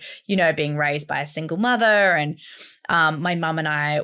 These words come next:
were living in government housing, and whilst we were not homeless, and we were never homeless because my dad was relatively wealthy and he provided a home for my mum.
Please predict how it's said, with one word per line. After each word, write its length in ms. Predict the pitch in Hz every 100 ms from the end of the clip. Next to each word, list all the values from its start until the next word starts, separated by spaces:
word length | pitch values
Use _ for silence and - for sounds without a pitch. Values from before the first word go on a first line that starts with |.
| -
were 320 | 160 147 143
living 220 | 151 165
in 120 | 165 151
government 360 | 147 156 147
housing, 540 | 180 202 202 196 190 170
and 100 | 147
whilst 260 | 147 -
we 80 | 165
were 160 | 156 147
not 300 | 147 120 147
homeless, 680 | 175 156 147 170 240 -
and 180 | 139 147
we 120 | 147
were 120 | 143
never 300 | 156 202 202 175
homeless 520 | 170 151 151 208 -
because 360 | - 170 147
my 140 | 170 156
dad 380 | 151 143 151 - _ _ _ _ _ -
was 160 | 180 165
relatively 540 | 170 160 151 165 160
wealthy 540 | 165 170 151 151 156 151
and 100 | 151
he 160 | 151 151
provided 680 | 160 151 143 139 139 143 - - - - 185
a 60 |
home 400 | 175 202 185 170
for 140 | 160 170
my 140 | 156
mum. 500 | 156 156 147 147